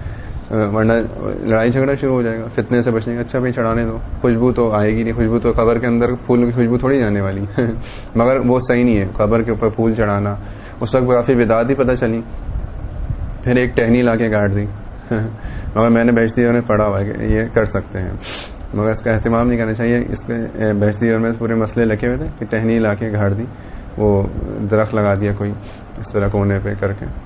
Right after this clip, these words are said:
وہ کر سکتے ہیں، اسے گنجائش ہے، مگر اس کا اہتمام نہیں کرنا چاہیے۔ تو قبر کتنی ہونی چاہیے اس کی، جو ہے کتنی، وہ ایک، کتنی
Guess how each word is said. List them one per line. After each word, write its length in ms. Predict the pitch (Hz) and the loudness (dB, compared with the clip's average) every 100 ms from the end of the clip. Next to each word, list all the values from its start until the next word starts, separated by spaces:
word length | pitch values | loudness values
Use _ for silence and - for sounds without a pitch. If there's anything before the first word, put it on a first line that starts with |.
| - 104 | -8 -2
وہ 200 | 101 104 - - | -2 -2 -6 -4
کر 120 | 113 | -2
سکتے 300 | 104 101 - | -2 -4 -4
ہیں، 60 | 104 | -4
اسے 100 | 107 | -2
گنجائش 480 | 101 98 98 101 101 | 0 2 2 0 0
ہے، 40 | |
مگر 220 | 101 113 | 0 2
اس 140 | 120 117 | 0 0
کا 140 | 123 120 | 0 0
اہتمام 500 | - 107 110 113 120 | -2 -2 0 2 2
نہیں 120 | 107 | 0
کرنا 200 | 95 90 | -2 -4
چاہیے۔ 300 | - 98 - - - - - - - | -6 -8 -8 -12 -16 -16 -14 -12 -8
تو 120 | 113 101 | -4 -2
قبر 360 | 113 110 113 113 - 113 | 2 2 4 2 -4 -6
کتنی 260 | 110 117 | -2 0
ہونی 200 | 110 107 | 2 2
چاہیے 260 | 104 104 107 | 2 2 0
اس 140 | 104 | -2
کی، 260 | - 107 104 101 - - 107 | -2 -2 -2 -6 -8 -8 -4
جو 100 | 104 | -2
ہے 200 | 98 101 117 - | -2 -4 -8 -4
کتنی، 280 | 120 123 127 | -2 0 0
وہ 180 | 120 113 - | 0 -2 0
ایک، 200 | 120 123 - - - - - - - - - | 0 -2 -8 -12 -12 -12 -16 -12 -10 -10 -6
کتنی 280 | 123 127 | -4 -2